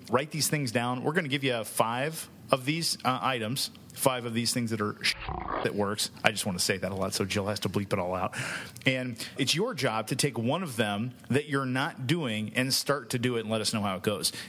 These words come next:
And you can, uh, ping that up on the LinkedIn group if you like and let us know what's going on, okay? All right, I'm gonna go first. Ready? And you do this.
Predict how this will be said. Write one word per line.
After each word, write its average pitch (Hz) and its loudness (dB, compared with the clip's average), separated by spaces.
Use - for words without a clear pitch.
And 113 4
you 117 0
can, 104 0
uh, 95 0
ping 113 0
that 104 0
up 101 0
on 101 4
the 98 0
LinkedIn 127 0
group 107 -2
if - 2
you 107 2
like 98 0
and 101 0
let 101 0
us - 0
know 98 2
what's 90 0
going 95 0
on, 85 -4
okay? 139 2
All 202 4
right, - -6
I'm 120 0
gonna 123 0
go 110 -2
first. - -2
Ready? 127 2
And 135 4
you 175 0
do 170 0
this. - 0